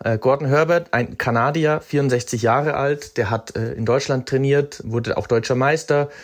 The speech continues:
Jetzt hat der D B B ihn geholt, zweitausendeinundzwanzig als Trainer. Was ist das für ein Typ? Wie hast du ihn erlebt? Wir haben ihn ja jetzt alle am Fernsehen nur gesehen, in den Auszeiten. Da wirkte er sehr klar, sehr deutlich, sehr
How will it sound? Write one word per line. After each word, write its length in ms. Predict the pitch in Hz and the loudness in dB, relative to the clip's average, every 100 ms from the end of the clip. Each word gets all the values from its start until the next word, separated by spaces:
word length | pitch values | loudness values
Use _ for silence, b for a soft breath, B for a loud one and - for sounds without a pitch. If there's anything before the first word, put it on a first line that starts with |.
| B B B B B | B B B B B
Jetzt 160 | 139 151 | 0 2
hat 140 | 156 | 2
der 80 | 175 | 2
D 200 | 143 147 | 2 0
B 140 | 175 | 2
B 260 | 165 143 170 | 0 2 2
ihn 300 | - 170 180 | 2 2 2
geholt, 420 | 151 151 196 240 | 2 2 2 0
zweitausendeinundzwanzig 1040 | - 175 170 160 - 147 180 - 160 156 160 | -2 0 0 0 0 0 0 -2 -2 -2 -4
als 180 | 117 - | -6 0
Trainer. 500 | 120 120 156 170 175 B B B B | 2 4 4 2 -2 B B B B
Was 180 | - 156 | -2 -2
ist 180 | 196 - | -2 -2
das 120 | 190 | -4
für 140 | - 165 | -2 -2
ein 120 | 160 | -2
Typ? 260 | - 156 | -4 -2
Wie 140 | 147 143 | 0 0
hast 240 | 151 - | 0 -2
du 20 | |
ihn 220 | - 143 - | -2 -2 0
erlebt? 480 | 131 139 117 - | 2 2 2 0
Wir 120 | 131 131 | 0 2
haben 140 | 139 | 2
ihn 120 | 143 | 2
ja 180 | 143 135 | 2 2
jetzt 200 | 127 - | 0 0
alle 220 | 120 135 | 2 2
am 120 | 127 | 0
Fernsehen 560 | 117 131 139 160 165 160 | -2 2 2 2 0 2
nur 160 | 160 160 | 2 2
gesehen, 360 | 151 151 156 | 2 2 2
in 120 | 123 | 0
den 180 | 123 120 | -2 0
Auszeiten. 800 | 127 156 - - 156 156 156 156 | 0 0 -2 0 2 2 0 0
Da 140 | 135 117 | 0 0
wirkte 260 | 127 - | -2 -2
er 140 | - 117 | -2 -2
sehr 200 | 120 117 | -2 -2
klar, 520 | - 139 135 143 139 | -2 0 0 0 -2
sehr 180 | 127 123 | -2 -2
deutlich, 640 | - 123 135 135 127 127 | 2 2 2 0 -2 -2
sehr 520 | - 120 120 117 113 | -2 2 4 2 0